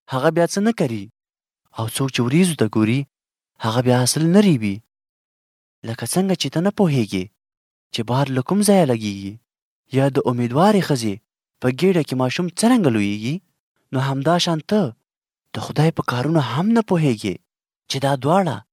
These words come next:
د هغه له خوا ترسره کیږي. په سهار کې خپل تخم وکره، او په ماښام کې هم لاس تر زنې مه کښېنه، ځکه ته نه پوهیږې چې په کوم کار کې بریالیتوب شته، په دې کار کې یا په هغه بل کار کې،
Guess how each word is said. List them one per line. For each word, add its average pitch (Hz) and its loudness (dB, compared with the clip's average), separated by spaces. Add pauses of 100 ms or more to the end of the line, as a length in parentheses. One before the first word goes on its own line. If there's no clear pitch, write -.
(440)
د 117 0
هغه 123 2
له 131 0
خوا 190 0
ترسره 156 -2
کیږي. 139 -2 (880)
په 127 -6
سهار 139 -2
کې 156 -8
خپل 165 -4
تخم 180 -4
وکره، 170 -2 (640)
او 127 2
په 127 -10
ماښام 135 -2
کې 165 -4
هم 190 0 (800)
لاس 143 0
تر 151 -2
زنې 180 2
مه 226 6
کښېنه، 123 0 (880)
ځکه 147 -4
ته 147 -4
نه 185 6
پوهیږې 196 2 (680)
چې - -6
په 127 -10 (100)
کوم 190 2
کار 180 2
کې 117 -4
بریالیتوب 113 -2
شته، - -2 (840)
په - -2
دې 196 2
کار 117 -2
کې 151 0 (600)
یا 175 2
په - -6
هغه 202 0
بل 254 6 (100)
کار 113 0
کې، 92 -8